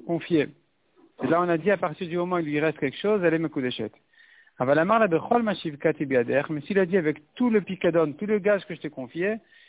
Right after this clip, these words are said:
elle est Mekudeshet Achiu Kulan Keamin. Elle est Mekudeshet que si tout le gage est resté entier, il ne suffira pas ici qu'il lui en reste un peu.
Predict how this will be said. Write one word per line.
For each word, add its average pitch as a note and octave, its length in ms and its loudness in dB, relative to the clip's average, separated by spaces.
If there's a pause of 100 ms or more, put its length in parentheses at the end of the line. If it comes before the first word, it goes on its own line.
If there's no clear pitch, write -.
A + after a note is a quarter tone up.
(200)
elle C#3+ 100 2
est F#3+ 60 4
Mekudeshet F#3 460 0
Achiu F#3 280 -2
Kulan E3+ 300 2
Keamin. C3 500 0
Elle C#3 160 -2
est E3+ 40 0
Mekudeshet F#3 420 0
que F3 180 -4
si - 240 -12 (140)
tout C4 280 0
le D3+ 140 2
gage E3+ 260 2
est D#3+ 60 -2
resté D3 260 -2
entier, C#3+ 460 -2 (440)
il D3+ 140 0
ne D#3 140 4
suffira E3 500 -2
pas D3+ 200 0
ici C3+ 300 -4
qu'il E3 200 -6
lui D3 120 0
en C3+ 120 4
reste E3 340 0
un D3 160 2
peu. - 180 -6